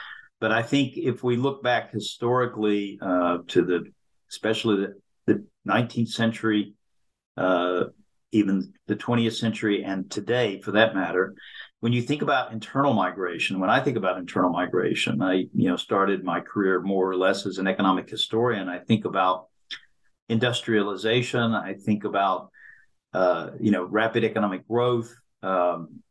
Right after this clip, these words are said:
uh, you know, that, that, that transformed so many societies. And when you have this rapid economic change and social change,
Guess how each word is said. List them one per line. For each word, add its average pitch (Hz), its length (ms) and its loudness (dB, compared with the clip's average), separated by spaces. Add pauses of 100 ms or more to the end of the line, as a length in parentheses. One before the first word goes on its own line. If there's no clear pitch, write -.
uh, 85 440 0
you 120 100 2
know, 95 160 2
that, 101 260 -2
that, 98 300 0
that - 300 2
transformed 117 920 0
so 127 220 0
many 110 180 0
societies. 110 920 -4 (340)
And 113 200 0
when 123 160 4
you 117 140 2
have 131 460 -2
this 113 280 0
rapid 113 520 0
economic 98 560 0 (300)
change 110 640 -2
and 92 140 -2
social 123 480 2
change, 113 540 0